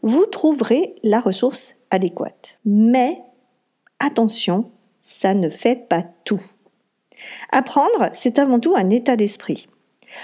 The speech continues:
Vous aurez beau avoir toutes les leçons, toutes les dictées, tous les exercices, tous les jeux amusants du monde, rien ne vous garantit que votre enfant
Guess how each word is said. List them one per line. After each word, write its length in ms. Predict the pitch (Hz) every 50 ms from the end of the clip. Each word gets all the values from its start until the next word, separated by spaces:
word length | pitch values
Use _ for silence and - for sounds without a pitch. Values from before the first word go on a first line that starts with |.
| - - - -
Vous 200 | 240 262 254 320
aurez 200 | 339 330 370 285
beau 120 | 311 339
avoir 460 | 349 320 262 247 233 202 208 - - - _ _ _ -
toutes 260 | 359 370 359 359 359
les 160 | 320 311 311
leçons, 440 | 294 294 285 285 - - 196 160 -
toutes 320 | - - - 359 370 -
les 160 | 330 330 330
dictées, 460 | 311 330 311 311 - - - 180 190 185
tous 220 | - - 370 370 - 330
les 480 | 311 311 320 320 294 294 294 294 311
exercices, 720 | 311 277 277 302 294 285 - - - - 208 196 - - 180 170 170 - - - - - - _
tous 140 | - 349 392
les 240 | 381 311 269 269 254 226
jeux 540 | 214 208 202 214 202 202 226 302 359 381
amusants 500 | 330 269 262 269 285 302 254 247 285 311
du 160 | 285 220 208 214
monde, 540 | 208 196 202 233 311 427 392 226 175 - - - _ _ _ _ _ -
rien 540 | - 185 180 202 220 233 233 233 254 - - - _ _ _ _ _ -
ne 120 | 190 196
vous 160 | 185 185 185
garantit 640 | 185 202 269 302 294 254 254 - - - 214 254 311 - _ _
que 100 | - -
votre 280 | 208 180 165 165 - -
enfant 440 | 160 - - 262 370 370 - -